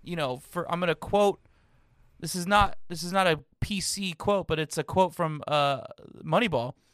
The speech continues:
Like, you, you, you, they, he walks in the, he walks in the, the Mets walk in the room, his dick has already been there for five minutes. Like, you know what I mean? Like,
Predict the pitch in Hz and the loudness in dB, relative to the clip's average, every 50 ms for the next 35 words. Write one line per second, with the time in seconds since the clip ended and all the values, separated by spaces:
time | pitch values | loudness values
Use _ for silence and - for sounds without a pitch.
0 | _ _ - 151 147 143 - 170 175 - - 127 170 151 - - - _ _ _ | _ _ 0 0 0 0 -2 -8 -12 -12 -12 -12 -12 -12 -12 -12 -16 _ _ _
1 | _ _ _ - 156 - - - - 165 180 185 196 202 214 175 151 127 - - | _ _ _ -20 -20 -20 -20 -18 -16 -12 -8 -2 0 0 0 -2 -6 -14 -20 -20
2 | _ _ _ _ _ _ _ _ - 220 226 226 226 214 - - 190 185 175 175 | _ _ _ _ _ _ _ _ -2 4 8 8 8 8 8 4 -2 -4 -4 -4
3 | 165 - 185 196 208 208 - - 185 175 180 165 147 165 165 175 175 175 165 185 | -4 -4 -2 0 2 0 0 0 -4 -6 -6 -6 -6 -6 -4 -4 -4 -4 -4 0
4 | 196 226 226 - - 202 185 175 180 170 160 160 185 220 202 165 156 131 - 180 | 0 0 0 2 4 4 4 4 2 0 -2 0 0 0 0 -2 -4 -2 0 0
5 | 196 - 185 156 175 160 151 147 135 170 185 226 233 208 147 - - 131 - 135 | 0 0 2 4 4 4 4 2 0 0 0 0 0 0 -2 -2 -6 -6 -4 -4
6 | 117 117 123 - - - - - - - 165 165 - 233 233 233 247 247 240 226 | -4 -4 -6 -10 -16 -16 -16 -14 -4 -2 -2 0 2 4 6 6 6 6 6 4
7 | 226 247 302 311 262 202 196 | 2 0 0 2 2 2 2